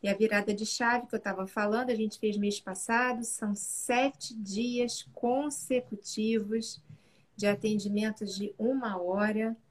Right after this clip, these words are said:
pra também liberar, fazer uma limpeza energética de escovão, vassoura, aspirador de pó, com tudo que vocês têm <laughs> direito.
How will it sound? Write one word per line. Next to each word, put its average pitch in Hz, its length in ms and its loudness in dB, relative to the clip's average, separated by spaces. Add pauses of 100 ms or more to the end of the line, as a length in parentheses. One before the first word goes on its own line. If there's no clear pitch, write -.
(360)
pra 214 160 2
também 208 580 2
liberar, 202 880 0
fazer 208 260 0
uma 220 160 2
limpeza 214 500 0
energética 202 840 -2
de 202 160 -4
escovão, 196 800 -4
vassoura, 208 680 -2
aspirador 202 600 -2
de 196 100 -4
pó, 208 260 -2
com 214 160 -2
tudo 262 240 -4
que - 120 -8
vocês 233 400 -2
têm 214 260 0 (180)
<laughs> - 480 -2
direito. 226 680 6